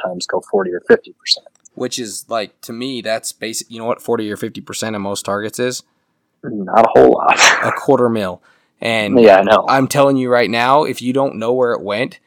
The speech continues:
Speaker 2: it probably missed by more than a tenth, and to center, it's
Speaker 1: Yeah.
Speaker 2: usually quarter. So that means it
Speaker 1: Yep.
Speaker 2: definitely wasn't that most of the time.
Speaker 1: Yeah.
Speaker 2: You're missing by three or more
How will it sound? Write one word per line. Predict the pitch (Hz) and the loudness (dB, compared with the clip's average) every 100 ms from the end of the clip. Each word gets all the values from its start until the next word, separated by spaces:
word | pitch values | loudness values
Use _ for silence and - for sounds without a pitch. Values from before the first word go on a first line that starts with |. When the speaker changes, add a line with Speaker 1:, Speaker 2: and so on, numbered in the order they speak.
| _ _ - | _ _ -8
Speaker 2:
it | 113 - - | -8 -8 -4
probably | 127 139 139 | 0 0 -2
missed | 123 120 - | -2 -4 -6
by | 104 104 | -6 -6
more | 113 117 | -4 -4
than | 104 | -6
a | 90 | -10
tenth, | - 120 107 - | -8 -8 -10 -12
and | 101 95 95 - | -14 -14 -18 -14
to | 101 | -4
center, | - 123 120 110 | -2 -2 -2 0
it's | 95 85 | 0 0
Speaker 1:
Yeah. | 113 | -8
Speaker 2:
usually | 104 101 95 | -10 -12 -14
quarter. | - 113 95 - _ _ | -10 -8 -8 -14 _ _
So | - 110 | -8 -6
that | 117 | -6
means | 117 101 95 | -6 -10 -12
it | - 87 | -14 -8
Speaker 1:
Yep. | - | -2
Speaker 2:
definitely | 123 - 117 | 0 0 -2
wasn't | 101 113 117 107 - | -6 -4 -4 -6 -8
that | 90 90 - | -8 -8 -8
most | 98 - | -8 -8
of | - | -8
the | - | -10
time. | - - _ _ - - _ _ _ | -10 -16 _ _ -18 -18 _ _ _
Speaker 1:
Yeah. | 113 120 | -2 0
Speaker 2:
You're | 127 | 2
missing | 139 135 139 | 0 0 0
by | 123 107 | 0 -2
three | 127 110 | -6 -6
or | 107 | -6
more | 107 104 - | -6 -8 -10